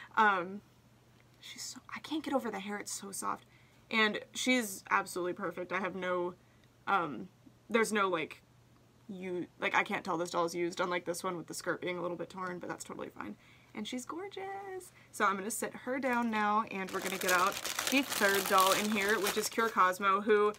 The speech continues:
I got these dolls two days ago, and I couldn't do the review yet because Cure Cosmo hadn't revealed herself yet. Obviously, I'd been seeing the episodes with Blue Cat and stuff, but, um, I hadn't gotten to meet Blue,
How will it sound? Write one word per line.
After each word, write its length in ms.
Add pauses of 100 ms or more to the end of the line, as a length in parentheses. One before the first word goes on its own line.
(380)
I 100
got 200
these 180
dolls 400
two 180
days 220
ago, 200
and 140
I 60
couldn't 240
do 120
the 80
review 280
yet 220
because 220
Cure 200
Cosmo 380
hadn't 420 (600)
revealed 320
herself 400
yet. 200
Obviously, 520
I'd 160
been 120
seeing 260
the 100
episodes 360
with 140
Blue 160
Cat 280
and 80
stuff, 300
but, 220 (720)
um, 380 (880)
I 60
hadn't 240
gotten 280
to 100
meet 280
Blue, 160